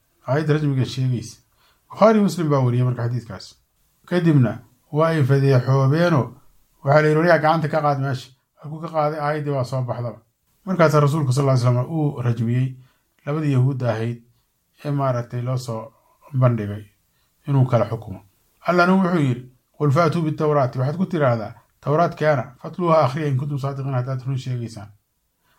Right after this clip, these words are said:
Marka la radinaayo, waa maaragtay la akhrin karaa, oo culummada wax fahmaysa ee wax yaqaana, ee diinka xoogga leh leh yaa loo ogol yahay. Waxaa la xukum ah marka Tawraad iyo Injiil oo in la taalacdo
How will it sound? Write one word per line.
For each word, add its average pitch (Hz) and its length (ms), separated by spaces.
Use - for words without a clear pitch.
Marka 156 220
la 156 80
radinaayo, 143 640
waa 143 140
maaragtay 143 400
la 135 80
akhrin 131 220
karaa, 147 360
oo 143 120
culummada 160 340
wax 131 200
fahmaysa 127 480
ee 151 60
wax 131 200
yaqaana, 123 680
ee 135 420
diinka 156 360
xoogga 135 320
leh 143 160
leh 120 160
yaa 147 200
loo 151 220
ogol 127 200
yahay. 104 220
Waxaa 175 260
la 170 120
xukum 196 340
ah 143 140
marka 151 260
Tawraad 165 380
iyo 156 120
Injiil 120 440
oo 160 200
in 190 220
la 170 80
taalacdo 127 680